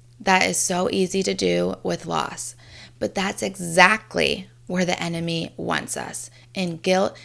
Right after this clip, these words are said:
and shame and killing our identity and purpose that this story is to be used for. God takes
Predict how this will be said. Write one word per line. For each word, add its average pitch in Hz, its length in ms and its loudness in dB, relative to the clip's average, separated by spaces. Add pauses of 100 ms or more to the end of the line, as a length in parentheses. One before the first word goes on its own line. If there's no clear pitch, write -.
(140)
and 226 220 2
shame 180 480 0
and 175 180 -4
killing 185 440 0
our 208 160 -2
identity 175 580 0 (260)
and 214 220 4
purpose 180 540 0 (220)
that 180 200 -6
this 90 240 4
story 85 640 0
is 170 360 2 (100)
to 175 100 -2
be 170 80 -2
used 156 460 -4
for. - 340 0 (920)
God 233 320 4
takes - 360 0